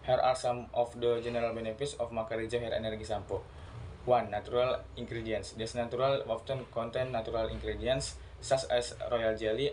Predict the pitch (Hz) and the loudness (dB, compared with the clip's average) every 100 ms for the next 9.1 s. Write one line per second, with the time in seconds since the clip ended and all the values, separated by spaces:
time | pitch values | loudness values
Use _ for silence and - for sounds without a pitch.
0 | - 117 113 - 117 131 - 113 113 113 | 2 0 0 -2 2 2 2 -2 0 0
1 | 120 113 110 110 110 107 120 113 110 113 | 0 -2 -2 -2 -4 2 2 2 -2 -2
2 | 117 120 107 110 - 113 113 110 110 110 | -2 -4 -4 -4 0 4 4 2 -4 -4
3 | 113 110 120 117 110 110 - 104 107 120 | -4 2 2 2 0 0 0 -2 -2 -6
4 | - 110 110 113 110 - 104 95 - - | -4 -4 -2 -4 -6 0 0 0 -6 -16
5 | - - - - - - - - 127 113 | -16 -16 -16 -16 -14 -10 -8 2 4 4
6 | - - - - - 120 131 123 120 117 | 0 -14 -16 -16 -2 4 4 4 2 2
7 | 110 - - 117 120 123 120 127 139 120 | -2 -2 -6 -6 2 4 4 0 -2 0
8 | 123 120 120 117 - - - - - 110 | 0 0 -2 -4 -6 -12 -16 -12 -4 -2
9 | 98 | -2